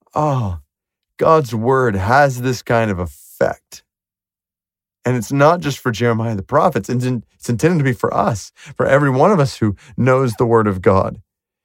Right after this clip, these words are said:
and is surrounded by people who are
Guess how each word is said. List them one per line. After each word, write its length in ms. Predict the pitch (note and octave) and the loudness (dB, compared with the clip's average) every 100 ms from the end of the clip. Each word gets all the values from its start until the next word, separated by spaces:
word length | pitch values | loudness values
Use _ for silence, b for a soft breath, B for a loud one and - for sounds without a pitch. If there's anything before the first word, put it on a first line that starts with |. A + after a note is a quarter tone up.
| _ | _
and 140 | - C3 | -2 0
is 120 | A#2+ | 0
surrounded 720 | - C#3 C3+ C3 D#3+ E3 B2 | -2 0 4 6 4 4 2
by 340 | G2+ A#2 A2+ G2+ _ _ _ | 2 2 2 -4 _ _ _
people 720 | - E3 E3+ - A2 G2 - _ _ _ - | -6 -4 -4 -2 -2 -4 -6 _ _ _ -2
who 240 | C#3 B2+ | 2 4
are 360 | B2 A#2 A2+ | 2 2 -2